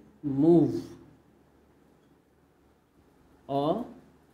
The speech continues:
plus one coulomb of charge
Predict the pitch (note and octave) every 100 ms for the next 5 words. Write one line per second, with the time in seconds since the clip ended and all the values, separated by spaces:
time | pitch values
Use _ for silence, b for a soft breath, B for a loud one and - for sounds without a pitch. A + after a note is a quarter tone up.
0 | _ - _ _ _ _ _ - F#3 G#3+
1 | A#3 - D3 D3+ F3 G#3+ G#3+ F3 E3+ E3
2 | D#3+ D3+ A2+ B2+ B2+ - F3+ D#3 B2+ C3
3 | C3 -